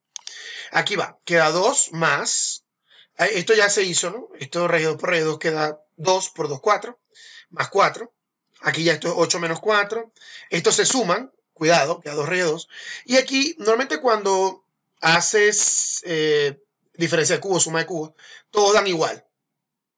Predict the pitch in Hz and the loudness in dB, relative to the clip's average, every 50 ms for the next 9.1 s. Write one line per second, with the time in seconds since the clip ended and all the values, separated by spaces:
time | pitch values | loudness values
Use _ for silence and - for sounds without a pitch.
0 | _ _ _ _ _ 135 123 - 143 143 - _ - - - - _ 151 147 147 | _ _ _ _ _ -8 -6 -6 -6 -6 -8 _ -20 -20 -20 -8 _ -2 0 0
1 | 135 - 185 175 185 165 160 151 139 131 120 151 147 151 156 147 147 123 170 160 | 2 0 2 0 0 0 0 0 -2 -2 -2 0 0 0 2 0 0 0 -2 -4
2 | 156 143 156 139 - 135 131 139 139 143 143 151 131 131 123 - - - _ _ | -4 -6 -8 -8 -8 -6 -4 -4 -2 -2 -2 -2 -4 -6 -10 -12 -16 -20 _ _
3 | - - - - - - - - 214 214 - - 180 170 - 196 214 214 202 208 | -16 -12 -12 -12 -12 -12 -2 0 0 0 2 0 -2 -2 0 2 2 2 2 2
4 | - 220 214 208 - - - 190 180 185 208 185 185 185 180 170 170 190 185 190 | 0 0 0 0 -4 -2 0 0 0 0 -2 -4 -2 -2 -2 0 0 0 0 0
5 | 185 - 254 247 233 233 - 240 - - 143 151 147 160 151 135 170 170 170 - | 0 2 2 2 2 2 0 -2 -2 0 -2 -4 -4 -4 -2 -2 -2 -2 -2 -6
6 | 156 - 190 - - 175 170 147 139 - 180 160 151 190 - _ _ _ _ _ | -6 -4 -2 -4 -2 0 -2 -2 0 0 0 0 -2 -4 -10 _ _ _ _ _
7 | - 147 151 151 131 127 156 151 143 135 - - 226 202 190 - - - - 156 | -4 -2 -2 -2 -4 -4 -8 -8 -8 -10 -4 -2 -2 -2 -2 -6 -14 -20 -16 -16
8 | 139 - - 147 113 - - _ _ - 208 233 220 220 190 160 135 - - _ | -16 -10 -6 -6 -6 -6 -8 _ _ -2 -2 0 0 -2 -6 -8 -12 -14 -20 _
9 | - _ | -20 _